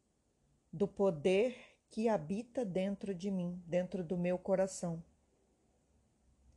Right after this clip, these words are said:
E vai me mostrar que, na verdade, todas as dificuldades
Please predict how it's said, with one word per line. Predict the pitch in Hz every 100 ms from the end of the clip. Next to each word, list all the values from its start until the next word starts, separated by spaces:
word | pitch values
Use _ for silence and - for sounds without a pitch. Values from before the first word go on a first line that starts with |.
| _ _ _ _ -
E | 185
vai | 190 190
me | 185
mostrar | 175 165 - 196 202 208 -
que, | - 170
na | 175
verdade, | 143 160 135 185 202 156
todas | 156 202 208 226 202
as | 190 156
dificuldades | 165 165 - 131 170 196 175 147 - -